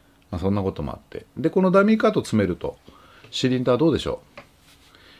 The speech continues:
う？インサートがですね、え、小さめに作られていることもあってですね、結構あの実重感が出てますよね。私ちょっと規制的にこれ大丈夫なのかななんて当時心配したんですけれどもね。で、これに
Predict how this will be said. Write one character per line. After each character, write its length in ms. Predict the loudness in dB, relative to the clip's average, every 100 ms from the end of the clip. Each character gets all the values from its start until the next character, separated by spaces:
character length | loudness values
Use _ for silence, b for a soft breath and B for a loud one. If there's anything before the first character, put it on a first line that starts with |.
| b
う？ 60 | -2
イ 60 |
ン 80 | -2
サ 240 | -2 -4 -2
ー 40 |
ト 120 | -2
が 100 | -4
で 80 | -8
す 120 | -8
ね、 300 | -8 -8 -10 -10
え、 60 |
小 260 | -8 -2 -2
さ 140 | -2
め 100 | -4
に 280 | -4 -4 -6
作 180 | -6 -2
ら 80 | -2
れ 80 | 0
て 100 | -2
い 60 |
る 60 | -2
こ 100 | -6
と 120 | -4
も 120 | -6
あ 40 | -8
っ 60 |
て 80 | -10
で 120 | -12
す 80 | -12
ね、 240 | -12 -12 -16 B B B B
結 220 | -4 -4 -2
構 260 | -2 0 0
あ 60 |
の 100 | -4
実 320 | -8 -4 -4
重 200 | 0 0
感 500 | 0 -6 -8 -12 -10
が 120 | -8 -4
出 160 | -4
て 280 | -2 -2 -2
ま 180 | -4 -10
す 220 | -10 -8
よ 180 | -8 -10
ね。 300 | -8 -8 -10 _ _ _ _ _ _ B B B B -2
私 240 | -2 0
ち 80 | -4
ょ 20 |
っ 40 |
と 60 | -4
規 120 | -6
制 200 | 2 2
的 140 | 2 0
に 100 | 2
こ 80 |
れ 80 | 2
大 180 | 2 0
丈 100 | 0
夫 60 | -2
な 120 | -2
の 80 | -2
か 100 | 0
な 180 | 0
な 80 | -2
ん 60 | -4
て 80 | -8
当 160 | -8
時 100 | -6
心 260 | -8 -10 -6
配 140 | -4 -4
し 80 | -4
た 80 |
ん 60 | -8
で 100 | -10
す 80 | -12
け 100 | -10
れ 80 | -10
ど 80 |
も 100 | -8
ね。 200 | -10 -10 -16 _ _ _ _ _ -12 -6
で、 100 | -2
こ 120 | 0
れ 140 | 2
に 280 | 2 0